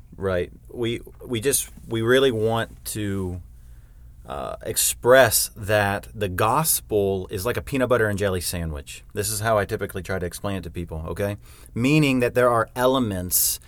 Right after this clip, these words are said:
that go into the sandwich. You can't have a peanut butter and jelly sandwich without the peanut butter, without the jelly, and without the bread.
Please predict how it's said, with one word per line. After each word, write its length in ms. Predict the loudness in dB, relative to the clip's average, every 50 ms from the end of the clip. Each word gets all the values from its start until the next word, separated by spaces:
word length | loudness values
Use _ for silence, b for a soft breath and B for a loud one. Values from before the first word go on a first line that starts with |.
| b b
that 220 | b -4 -4 0 0
go 220 | 2 4 4 2
into 480 | 2 0 -2 -2 -2 -2 -2 -2 -4 b b b b -6
the 80 | -4
sandwich. 560 | -4 -2 -2 -2 -4 -4 -4 -6 -8 -10 -12 -10
You 140 | -10 -8 -4
can't 300 | -2 -2 -2 -2 -2 -2
have 200 | 0 0 0 0
a 60 | -2
peanut 240 | -4 -2 -2 -2 0
butter 160 | 0 0 0
and 100 | 0 0
jelly 240 | 0 2 2 2 0
sandwich 600 | 0 2 4 4 4 4 2 2 0 0 -2 -4 B B B B B
without 300 | -4 -2 0 -2 -2 -2
the 80 | -4
peanut 240 | -6 -4 -6 -4 -2
butter, 200 | -2 -4 -4 -6 -12 -16 -20 -20 -20 -20 -20 -20 -16 -4
without 280 | 0 2 4 4 4 2
the 80 | 0
jelly, 360 | 0 2 2 2 2 -2 -6 -8 -16 -20 -20 -20 -10
and 180 | -6 -6 -4 -4
without 260 | -2 -2 -4 -4 -4
the 60 | -4
bread. 300 | -2 -2 -2 -2 -4 -8